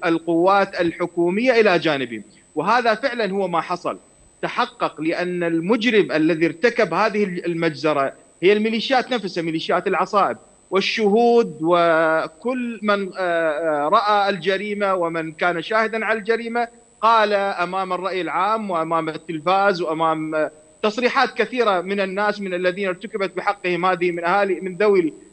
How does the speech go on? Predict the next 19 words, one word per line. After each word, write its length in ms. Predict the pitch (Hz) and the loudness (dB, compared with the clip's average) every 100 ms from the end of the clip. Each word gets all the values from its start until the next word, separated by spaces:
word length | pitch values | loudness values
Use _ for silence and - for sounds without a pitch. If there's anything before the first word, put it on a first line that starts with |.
| - | -2
المختطفين، 880 | 175 180 185 185 180 180 214 240 233 - _ | 0 0 0 0 0 -2 0 -4 -4 -12 _
قالوا 300 | 202 196 190 | 2 4 2
إن 160 | 196 175 | -2 -4
ميليشيا 380 | 170 208 - 190 | -6 -6 -4 -4
العصائب 600 | 147 160 185 196 233 - - _ | -2 -2 0 2 0 -4 -12 _
هم 180 | 208 226 | -4 -2
من 160 | 196 175 | -2 -2
ارتكب 480 | 160 196 190 190 160 - | -4 -4 -2 -2 -4 -6
هذه 320 | 170 175 170 | -2 0 2
الجريمة. 480 | 165 139 143 117 101 - _ | 0 0 -2 -4 -8 -14 _
ولكن 540 | 151 180 262 247 233 190 | 0 4 4 2 -2 -4
بمن 300 | 262 285 269 | -4 -2 -2
استنجدوا 640 | 214 - 208 185 175 180 | -2 0 0 0 0 -2
بعد 320 | 156 143 143 | -2 -4 -2
ذلك؟ 260 | 135 113 104 - _ | -4 -4 -10 -18 _
بعد 220 | 151 170 | -4 -4
أن 140 | 180 185 | -4 -2
وصلوا 420 | 240 226 202 185 | -2 0 0 0
إلى 360 | 185 170 160 | 2 2 2